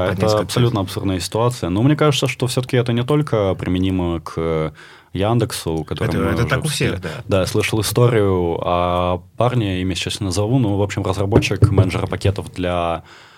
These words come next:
Speaker 2: э,
Speaker 1: Homebrew.
Speaker 2: O S X Brew, да, то, что
Speaker 1: Э, то, что
Speaker 2: он
Speaker 1: в Apple не
Speaker 2: Да, да, да,
Speaker 1: <laughs> взяли.
Speaker 2: хотя девяносто процентов их разработчиков используют менеджер пакетов, которые он разработал.
Speaker 1: Да.
Speaker 2: Ну, не
Speaker 1: И
Speaker 2: абсурд.
Speaker 1: таких историй дофига.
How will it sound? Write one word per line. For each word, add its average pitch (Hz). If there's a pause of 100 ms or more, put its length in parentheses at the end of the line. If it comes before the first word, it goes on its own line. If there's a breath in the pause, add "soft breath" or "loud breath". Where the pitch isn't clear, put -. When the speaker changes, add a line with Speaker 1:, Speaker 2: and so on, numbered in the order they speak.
(380 loud breath)
Speaker 2:
э, 87
Speaker 1:
Homebrew. 104
Speaker 2:
O 101
S 98
X 101
Brew, 104
да, 87
то, 90
что - (240)
Speaker 1:
Э, -
то, 101
что 104
Speaker 2:
он 110
Speaker 1:
в 110
Apple 101
не 120
Speaker 2:
Да, 123
да, 113
да, 104
Speaker 1:
<laughs> -
взяли. -
Speaker 2:
хотя 110
девяносто 110
процентов 110
их -
разработчиков 107
используют 98
менеджер 92
пакетов, 92
которые 87
он 87
разработал. 82 (100)
Speaker 1:
Да. 90
Speaker 2:
Ну, 98
не 107
Speaker 1:
И 110
Speaker 2:
абсурд. 110
Speaker 1:
таких 107
историй 107
дофига. -